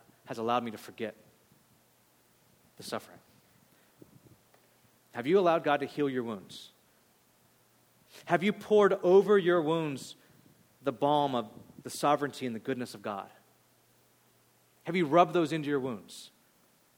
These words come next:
Have you taken your wounds and going, "God is sovereign and God is good. I'm gonna rub that deep into those wounds"? Or to put it the way that Paul did in Philippians,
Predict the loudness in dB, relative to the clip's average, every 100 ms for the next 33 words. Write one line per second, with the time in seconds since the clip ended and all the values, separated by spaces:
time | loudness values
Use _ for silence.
0 | _ _ _ -4 -4 4 4 6 2 2
1 | 0 -2 -2 -2 -2 -4 -4 -2 -2 -2
2 | -6 -4 -4 -4 -4 -4 -4 -8 -8 -6
3 | -6 -4 -4 -6 -8 -8 -6 -6 -10 -12
4 | -12 -12 -14 -16 -20 -20 _ _ _ _
5 | _ _ _ _ _ _ _ _ _ _
6 | _ _ _ 2 6 6 4 2 2 2
7 | 2 2 0 2 4 2 0 -4 -4 -4
8 | -4 -8 -10 -16